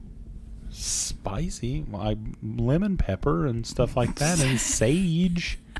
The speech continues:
Speaker 1: Yeah. I didn't, wasn't
Speaker 2: You
Speaker 1: sure.
Speaker 2: gotta
Speaker 1: You gotta make sure you buy the right lemon pepper. So you
Speaker 2: Mm.
Speaker 1: have to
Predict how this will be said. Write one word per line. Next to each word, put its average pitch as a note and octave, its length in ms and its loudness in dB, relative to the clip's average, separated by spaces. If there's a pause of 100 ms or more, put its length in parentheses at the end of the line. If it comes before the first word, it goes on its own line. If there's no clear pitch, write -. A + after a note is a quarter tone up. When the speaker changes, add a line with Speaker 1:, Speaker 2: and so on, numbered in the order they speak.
(800)
Speaker 1:
Yeah. A#2+ 520 2 (440)
I A2 160 4
didn't, C3 320 6
wasn't C3+ 200 6
Speaker 2:
You G#3+ 60 8
Speaker 1:
sure. D#3 360 4
Speaker 2:
gotta A#3 220 -2 (380)
Speaker 1:
You C3+ 120 2
gotta F3 300 6
make E3+ 220 6
sure - 200 4
you C3 160 4
buy A#2+ 200 6
the A2+ 120 6
right G#2+ 320 6
lemon A#2 380 4
pepper. E2+ 520 2
So - 200 2
you G2 260 6
Speaker 2:
Mm. - 40 2
Speaker 1:
have B2+ 180 4
to B2 180 4